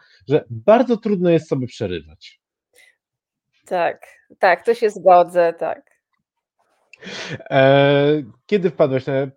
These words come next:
Speaker 1: w którym momencie pojawił się pomysł na książkę? To było od, od razu, jak, jak za-, weszliśmy w lockdown, czy, czy dopiero jakieś doświadczenia tego rozmrożenia letniego, e, skłoniły cię do tej, e, książki, do tych rozmów?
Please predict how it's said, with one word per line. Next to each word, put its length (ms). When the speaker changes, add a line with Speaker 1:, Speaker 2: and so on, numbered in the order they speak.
Speaker 1:
w 260
którym 200
momencie 300
pojawił 380
się 100
pomysł 380
na 420
książkę? 500
To 100
było 240
od, 100
od 260
razu, 340
jak, 160
jak 200
za-, 240
weszliśmy 460
w 60
lockdown, 440
czy, 560
czy 160
dopiero 380
jakieś 260
doświadczenia 640
tego 400
rozmrożenia 720
letniego, 920
e, 40
skłoniły 460
cię 120
do 220
tej, 560
e, 260
książki, 520
do 80
tych 140
rozmów? 400